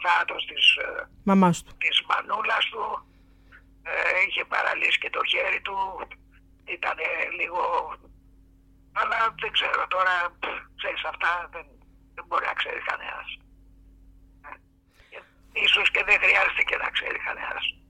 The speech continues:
Speaker 2: Τριάντα ένα χρόνια μετά την αποχώρησή του,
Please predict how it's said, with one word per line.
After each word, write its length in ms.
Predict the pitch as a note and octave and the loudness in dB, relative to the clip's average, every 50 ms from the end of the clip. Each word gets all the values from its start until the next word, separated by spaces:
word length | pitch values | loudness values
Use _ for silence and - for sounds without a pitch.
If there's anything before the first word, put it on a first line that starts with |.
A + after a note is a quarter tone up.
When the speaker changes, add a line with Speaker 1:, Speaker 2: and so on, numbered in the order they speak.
| - - - _ _ _ _ _ _ _ _ _ _ _ _ _ _ _ _ _ _ _ | -20 -20 -20 _ _ _ _ _ _ _ _ _ _ _ _ _ _ _ _ _ _ _
Speaker 2:
Τριάντα 280 | - G#3 G3+ G3 F#3+ | 6 8 8 10 10
ένα 200 | G3+ A3+ B3+ C4+ | 10 8 8 6
χρόνια 480 | B3 - A#3 A3+ B3 B3+ B3 A#3+ A3 G#3 | 6 6 6 8 8 8 8 8 8 8
μετά 260 | G3+ G3 F#3+ G3+ G#3+ | 8 8 8 8 6
την 120 | G#3 A3+ G#3+ | 6 6 6
αποχώρησή 640 | G3 F3+ F3 - G#3+ G#3+ G#3 F3 - - G3 F#3+ F#3+ | 6 4 4 6 8 8 8 8 8 6 6 6 6
του, 260 | - G3+ G#3 A#3 | 4 2 2 2